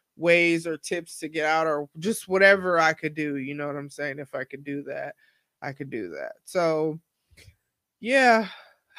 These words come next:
<laughs> Ah, it's funny 'cause I'ma upload it regardless of whether this makes sense or not. But it's funny 'cause when I'm doing it, 'cause it's just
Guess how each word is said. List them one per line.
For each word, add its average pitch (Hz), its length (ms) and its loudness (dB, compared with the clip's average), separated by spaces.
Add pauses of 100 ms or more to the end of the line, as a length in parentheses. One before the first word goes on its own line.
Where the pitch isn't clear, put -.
(180)
<laughs> 196 160 -2 (280)
Ah, 247 280 -2
it's 214 240 -2
funny 165 380 0
'cause 156 380 0
I'ma 190 420 2
upload 160 420 -2
it 147 120 0
regardless 151 720 -2
of 139 100 -4
whether 139 260 -4
this 143 240 -10
makes 135 320 -10
sense 143 320 -10
or 143 100 -8
not. 147 360 -10 (380)
But 160 100 -2
it's 165 160 -2
funny 196 340 -2
'cause 180 220 -4
when 180 180 -4
I'm 160 280 -4
doing 190 420 0
it, 156 320 -2 (320)
'cause 185 240 0
it's 175 200 -4
just 180 320 -2